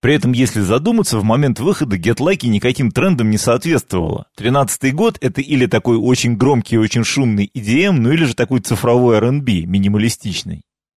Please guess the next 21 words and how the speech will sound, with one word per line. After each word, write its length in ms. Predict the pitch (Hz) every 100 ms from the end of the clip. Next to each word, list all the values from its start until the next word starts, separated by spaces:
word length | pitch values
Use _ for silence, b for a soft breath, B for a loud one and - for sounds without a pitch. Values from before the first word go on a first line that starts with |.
| _ _ -
В 40 |
общем, 300 | 156 147 135
это 160 | 117 127
тот 240 | 156 110
редкий 300 | 113 131 139
случай, 340 | 135 220 208 135
когда 320 | 107 104 127
музыкант-визионер 1040 | 123 120 127 123 87 101 101 120 156 208
совершает 520 | - 110 104 156 123
не 100 | 104
одно 300 | 117 135 208
открытие, 520 | 156 - 139 117 101 92
ну 140 | 123
пусть 200 | 123 104
даже 240 | 107 92
открытие 420 | 98 - 113 - 95
в 60 |
коммерческом 640 | - 123 123 - - - 87
смысле, 380 | - 104 -
а 80 | 95
несколько. 600 | 135 135 - 90 82 -